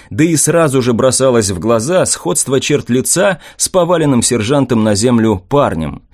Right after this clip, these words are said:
К тому же весьма похожие имена. Брат с сестрой? За спиной воительницы крепились небольшой арбалет и пустой колчан стрел, а на поясе находилась пара ножен с клинками.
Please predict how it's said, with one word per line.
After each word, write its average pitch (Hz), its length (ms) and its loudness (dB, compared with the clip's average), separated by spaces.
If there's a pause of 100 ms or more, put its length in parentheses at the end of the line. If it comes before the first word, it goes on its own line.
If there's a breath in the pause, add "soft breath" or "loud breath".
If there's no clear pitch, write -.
(220 loud breath)
К - 80 -16
тому 139 400 0
же 92 180 -2
весьма 143 380 -2
похожие 147 560 0
имена. 101 460 0 (240)
Брат 110 320 -2
с - 40 -4
сестрой? 185 600 -2 (560)
За 127 180 0
спиной 147 380 2
воительницы 208 720 0
крепились 175 560 -2
небольшой 135 560 2
арбалет 107 500 0
и - 160 -4
пустой 202 400 -2
колчан 180 400 0
стрел, 120 560 0 (220 loud breath)
а 117 100 -2
на 120 140 2
поясе 160 420 0
находилась 117 540 0
пара 120 300 2
ножен 127 340 0
с - 100 -4
клинками. 127 680 -2